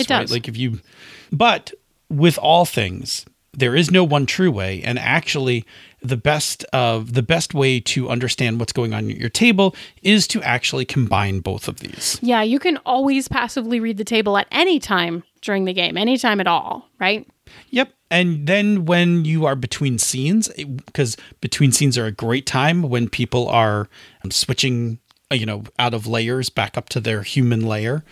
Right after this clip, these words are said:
Speaker 2: you can, you can drop in the active question, right? So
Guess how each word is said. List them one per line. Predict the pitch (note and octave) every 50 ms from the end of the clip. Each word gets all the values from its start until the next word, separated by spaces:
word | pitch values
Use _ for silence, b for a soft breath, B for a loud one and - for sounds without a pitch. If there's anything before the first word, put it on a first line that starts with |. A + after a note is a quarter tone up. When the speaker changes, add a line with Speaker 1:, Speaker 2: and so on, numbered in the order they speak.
| B B B B B B D#3+
Speaker 2:
you | C#3+ C3 C3+ D3
can, | C#3 - D#3 D3 C3+ C3 C3 B2+
you | C3+ C#3
can | A#2+ C#3+ C#3+
drop | - - B2+ A#2+ A2+ - -
in | C3 A#2+ A2+
the | A2+ A#2 C3
active | - A2 G#2 A2 - - - C#3 A#2+ G#2+ F#2+ -
question, | - - A2+ G#2 - - - - - - B2+ - _ _ -
right? | A2+ A2 A#2 -
So | - C3 A#2+